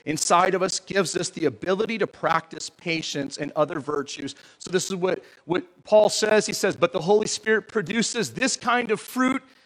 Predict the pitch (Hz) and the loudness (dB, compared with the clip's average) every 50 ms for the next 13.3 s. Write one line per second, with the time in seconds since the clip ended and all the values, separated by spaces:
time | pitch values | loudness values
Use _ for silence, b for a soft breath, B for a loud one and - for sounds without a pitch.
0 | b b b b - 208 226 233 202 196 214 214 208 196 190 190 185 170 143 127 | b b b b 0 2 2 2 4 2 2 2 4 4 4 4 6 6 6 4
1 | 107 104 98 - - - - - _ _ _ _ _ _ - 135 156 185 190 185 | 2 -2 -8 -12 -14 -16 -16 -20 _ _ _ _ _ _ -2 4 6 6 8 8
2 | 170 151 139 117 104 95 - _ _ 120 104 110 165 185 196 185 165 147 127 110 | 8 6 6 4 0 -4 -14 _ _ -12 -6 0 2 4 6 6 6 6 4 2
3 | 101 107 - _ - - 214 214 214 190 143 - - - - - - _ _ _ | -4 -8 -14 _ -12 -8 -4 -2 0 0 0 -2 -4 -6 -8 -8 -12 _ _ _
4 | _ _ _ _ _ _ _ _ _ _ _ _ _ _ _ _ _ _ _ _ | _ _ _ _ _ _ _ _ _ _ _ _ _ _ _ _ _ _ _ _
5 | _ _ _ _ _ _ _ _ _ _ _ _ _ _ _ _ _ _ _ _ | _ _ _ _ _ _ _ _ _ _ _ _ _ _ _ _ _ _ _ _
6 | _ 151 151 151 147 143 139 - - 131 113 101 - _ - - - - - _ | _ -10 -6 -4 -4 -6 -6 -8 -12 -12 -14 -14 -16 _ -20 -20 -20 -20 -20 _
7 | _ _ _ _ _ _ _ _ _ _ _ _ - 139 175 196 214 233 240 185 | _ _ _ _ _ _ _ _ _ _ _ _ 2 4 6 6 6 6 4 2
8 | - - 226 220 220 220 214 - - - 226 233 233 233 226 - - - - - | 2 2 4 4 4 2 0 -2 -4 -4 -2 0 0 0 0 0 -2 -2 -2 -4
9 | - _ _ _ _ _ _ _ _ _ _ _ _ _ _ _ _ _ _ _ | -8 _ _ _ _ _ _ _ _ _ _ _ _ _ _ _ _ _ _ _
10 | _ _ _ _ _ _ - 156 165 160 131 - - 120 107 107 - - 170 - | _ _ _ _ _ _ -8 -4 -4 -2 -2 -4 -6 -10 -10 -6 -4 -4 -4 -2
11 | - 196 185 170 175 180 175 156 127 b b b b _ - 151 190 208 226 247 | -2 0 0 0 0 0 -2 -4 -4 b b b b _ 2 6 8 10 10 10
12 | 254 254 240 208 - - 240 233 233 240 240 240 233 - - 220 233 240 247 262 | 8 8 6 4 2 4 6 8 8 8 6 6 4 0 -2 0 2 4 4 4
13 | 254 - - - - | 2 2 0 -4 -6